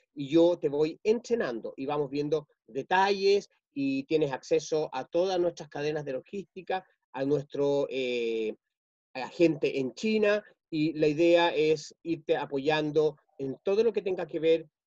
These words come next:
con los cálculos, las certificaciones, con todo lo que tenga que ver con la logística,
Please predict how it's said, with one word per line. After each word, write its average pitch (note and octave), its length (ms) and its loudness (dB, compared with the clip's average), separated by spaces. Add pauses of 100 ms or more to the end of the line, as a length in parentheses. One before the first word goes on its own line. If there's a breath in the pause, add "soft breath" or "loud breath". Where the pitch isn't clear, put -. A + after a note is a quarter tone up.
con D3 560 0
los C3 220 -10
cálculos, F3+ 840 0
las C#3 220 -8
certificaciones, F#3+ 920 -6 (240 soft breath)
con C#3 160 -8
todo E3 180 2
lo E3 80 0
que D#3 60 -10
tenga D3+ 180 -2
que C3+ 60 -8
ver C#3+ 140 -6
con C3+ 180 -6
la B2+ 80 -4
logística, F#3+ 600 -8